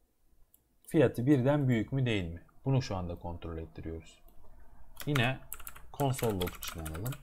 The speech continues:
İçeride every kelimesini yazalım ki belli olsun neyin nereden geldiği. Çalıştırdığımızda arkadaşlar gördüğünüz gibi every true geldi. Niye?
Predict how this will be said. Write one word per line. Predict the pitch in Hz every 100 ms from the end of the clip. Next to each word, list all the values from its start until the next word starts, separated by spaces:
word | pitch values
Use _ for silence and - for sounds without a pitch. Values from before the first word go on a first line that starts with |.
| - - - - - - - - - - - - - - - - - -
İçeride | 127 107 82 87 120 127 - - - - -
every | 117 110 98 90 76 - - - -
kelimesini | 101 92 87 - 90
yazalım | 87 92 107 104
ki | 90
belli | 101 98 95
olsun | 85 - 87
neyin | 87 82 82
nereden | 82 80 82
geldiği. | 90 110 98 92 131 143 - - - - - -
Çalıştırdığımızda | 175 175 131 - 104 92 90 87 87
arkadaşlar | 87 - 90 - 135 156 - - - - -
gördüğünüz | 135 110 101 90
gibi | 87 87
every | - 135 107 127 143
true | - 123 107
geldi. | 90 82 80 82 - - 120
Niye? | 143 156 131